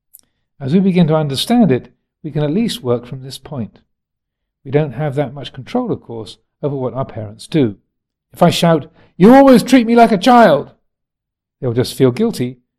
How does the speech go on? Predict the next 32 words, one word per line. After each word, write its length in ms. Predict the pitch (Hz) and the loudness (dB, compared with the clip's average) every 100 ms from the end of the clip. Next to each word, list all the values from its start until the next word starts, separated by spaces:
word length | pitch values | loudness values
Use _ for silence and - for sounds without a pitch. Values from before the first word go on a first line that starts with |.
| _ | _
maybe 240 | 135 135 135 | -10 -8 -8
try 180 | - 135 | -6 -6
to 180 | 143 | -6
act 320 | 175 202 - _ _ _ | -4 -4 -6 _ _ _
how 60 | 131 | -6
they 160 | 131 | -6
think 320 | 123 202 135 - | -4 -8 -10 -8
I 100 | 131 | -6
want 180 | 160 220 | -6 -10
them 140 | 123 | -18
to. 160 | 98 - _ _ _ _ _ _ _ _ | -20 -20 _ _ _ _ _ _ _ _
And 80 | 247 | -4
then 100 | 220 | -2
it 60 | 147 | 0
goes 220 | 131 120 | -2 -2
back 180 | 156 135 | -4 -8
again 320 | 120 120 110 | -10 -10 -10
to 60 | _ | _
this 180 | 131 - | -20 -16
other 220 | 127 123 | -12 -12
thing. 200 | - _ _ _ _ _ _ _ _ _ _ _ | -14 _ _ _ _ _ _ _ _ _ _ _
It 80 | 120 | -12
isn't 220 | 151 247 | -10 -4
a 40 | |
matter 300 | 196 170 - | 2 2 0
of 80 | 139 | -8
making 340 | 143 143 - 131 | -6 -6 -8 -12
it 40 | |
into 180 | 123 - | -12 -14
a 60 | |
problem, 380 | 107 240 196 127 | -14 -16 -12 -12
however, 400 | 110 107 101 107 | -10 -10 -10 -14